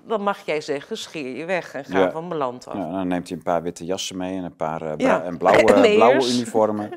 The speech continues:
Speaker 1: <laughs> Ja.
Speaker 2: En, eh, er komen wat spuiten aan te pas om, eh,
Speaker 1: Precies.
Speaker 2: ja,
Speaker 1: En
Speaker 2: ja.
Speaker 1: dan, eh,
Speaker 2: Gaat hij zijn gang.
Speaker 1: ben je als... Maar dat snapt iedereen dat dat niet mag.
Speaker 2: Ja.
Speaker 1: Waarom snappen ze dan niet dat het niet mag?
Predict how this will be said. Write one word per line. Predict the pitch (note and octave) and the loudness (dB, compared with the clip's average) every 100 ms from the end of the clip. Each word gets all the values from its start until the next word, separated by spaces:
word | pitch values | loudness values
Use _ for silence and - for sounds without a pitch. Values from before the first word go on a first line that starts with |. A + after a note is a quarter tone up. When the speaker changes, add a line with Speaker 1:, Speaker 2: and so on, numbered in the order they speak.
| E4 | -8
Speaker 1:
<laughs> | - | 2
Ja. | D#4 - - - | 2 4 -2 -4
Speaker 2:
En, | - C#4+ F#2 | -2 0 0
eh, | F2+ F2+ F#2 A#2 | 2 0 0 -2
er | A2+ | 2
komen | F#2 F2 | 0 0
wat | E2+ | -4
spuiten | - G#2 A2 - | 0 0 2 -2
aan | E2 | -8
te | F#2 | -8
pas | - G2+ F#2 | -2 -2 -2
om, | F2+ F2+ | -10 -8
eh, | |
Speaker 1:
Precies. | F#2 - A#3 G#3+ | -6 -6 -6 -6
Speaker 2:
ja, | C#3 - | -4 -4
Speaker 1:
En | - | -4
Speaker 2:
ja. | G#3+ | -4
Speaker 1:
dan, | G3 F3 F3 | -4 -4 -8
eh, | D#3+ D3+ | -10 -8
Speaker 2:
Gaat | F2+ | -8
hij | F2 | -10
zijn | E2+ | -18
gang. | - E2 D#2+ | -14 -16 -6
Speaker 1:
ben | F3+ | -4
je | F3+ | -2
als... | - E3 - - - | -2 -4 -10 -20 -20
Maar | - G#3+ G#3+ | -6 -4 0
dat | A3 G#3+ - - | -2 -2 -20 -12
snapt | - - G3 - | -8 -4 -6 -6
iedereen | C#3 F#3+ F#3+ G3+ G3 | -8 -6 -4 -4 -4
dat | D#3+ D#3 | -6 -4
dat | E3+ D#3 | -6 -6
niet | D#3 E3+ | -14 -8
mag. | A#3 E3+ - - _ _ _ _ _ _ | -6 -6 -8 -20 _ _ _ _ _ _
Speaker 2:
Ja. | _ D2+ D2 _ - - | _ -20 -20 _ -20 -20
Speaker 1:
Waarom | - F3+ G3 F#3+ | -10 -4 -2 -2
snappen | - F3 F3 F3 | -6 -6 -6 -8
ze | - | -6
dan | D#3 D#3+ | -4 -2
niet | E3+ A#3 - | -2 -4 -2
dat | D3 D#3 | -6 -6
het | D#3 | -12
niet | D#3+ D#3+ | -12 -10
mag? | D3+ D3 F#3 - - | -4 -2 -4 -10 -20